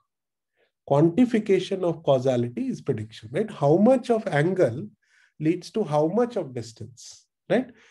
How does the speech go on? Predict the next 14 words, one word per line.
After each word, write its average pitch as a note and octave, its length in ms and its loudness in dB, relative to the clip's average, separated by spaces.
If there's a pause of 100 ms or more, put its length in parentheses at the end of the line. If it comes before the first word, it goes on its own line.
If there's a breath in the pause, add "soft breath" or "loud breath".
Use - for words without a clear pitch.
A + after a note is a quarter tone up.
(180 soft breath)
Think G3 160 2
of G3+ 120 4
it G#3 100 4
like G3 180 4
a F#3+ 40 2
partial E3 380 0
differential D#3+ 500 0
equation. C3+ 560 -4 (400 soft breath)
So D3+ 220 6
what D#3 220 4
is G#3 100 4
the G#3 80 4
differential F3+ 640 0
of F#3 200 0